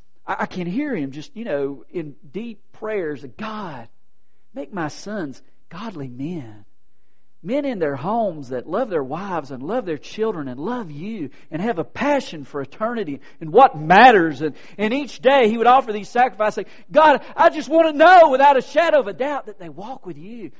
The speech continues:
and that my daughters are godly women and godly moms. And God, that's my heart." And day after day, how can you not help but just have a deep admiration for Job? He, he was the,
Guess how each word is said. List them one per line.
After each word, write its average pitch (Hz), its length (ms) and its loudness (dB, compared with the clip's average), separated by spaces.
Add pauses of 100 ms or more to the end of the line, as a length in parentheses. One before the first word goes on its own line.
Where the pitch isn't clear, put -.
(120)
and 226 200 -10
that - 120 -10
my 170 140 -10
daughters 196 500 -8 (200)
are 151 80 -18
godly 175 640 -12 (220)
women 180 340 -12
and 135 100 -16
godly 185 380 -10
moms. 156 580 -4
And 135 140 -14 (960)
God, 240 160 -6
that's 240 240 -4
my 143 240 -6
heart." 180 460 -8 (500)
And 147 160 -14
day 240 320 8
after 165 300 2
day, 208 320 0 (140)
how 330 160 0
can 254 200 -6
you 190 160 -12
not 240 300 -2
help 269 320 0
but 165 100 -12
just 214 200 -16
have 208 160 -4
a 160 40 -10
deep 208 260 -12
admiration 190 720 -6
for 120 300 -14 (100)
Job? 120 460 -8 (640)
He, 311 260 -6
he 330 160 -4
was 285 160 -6
the, 151 180 -8